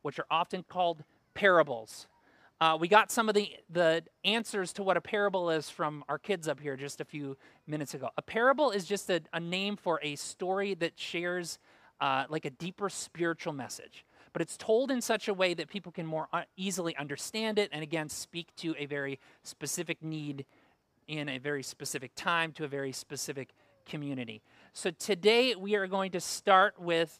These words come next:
the story that Lily read for us just a few minutes ago, which is the parable of the two builders. Just to kind of set up the situation in which Jesus is telling this story, though. Uh, Jesus has been traveling around,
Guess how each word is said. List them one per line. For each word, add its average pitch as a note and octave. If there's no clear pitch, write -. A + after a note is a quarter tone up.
the D#3+
story F3
that D#3
Lily F3+
read E3
for E3
us E3
just -
a C3
few C#3+
minutes A3+
ago, A3+
which D3
is C#3
the C3
parable D#3+
of C#3+
the C3+
two E3
builders. D3+
Just F3+
to G#3+
kind A3+
of F3+
set G#3
up F#3
the E3+
situation E3+
in D#3
which D#3
Jesus D#3+
is D3
telling D3+
this D3
story, C#3+
though. A#2
Uh, D#3
Jesus G3+
has G3+
been D3+
traveling A3
around, G#3